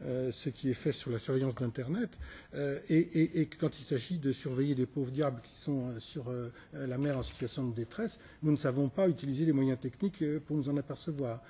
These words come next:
Euh, nous ne savons pas, euh, nous, nous ne savons pas régler. Enfin, en tout cas, euh, la façon dont c'est fait n'est pas réglée. Et, et quand c'est réglé, c'est, c'est, c'est tellement dramatique,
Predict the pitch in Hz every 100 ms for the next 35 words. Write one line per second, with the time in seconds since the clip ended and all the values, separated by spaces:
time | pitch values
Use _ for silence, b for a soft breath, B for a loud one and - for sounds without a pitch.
0 | b b - 135 139 151 143 135 143 135
1 | 175 202 175 139 135 131 139 147 143 151
2 | B - 160 160 147 147 165 156 113 120
3 | 127 120 113 b b 160 165 - 208 127
4 | b b 151 123 127 123 131 143 120 -
5 | 160 147 131 110 107 90 - b b 151
6 | 127 139 131 110 156 143 139 120 135 156
7 | - 131 107 - - 113 - - - 117
8 | - 123 120 117 117 - 190 -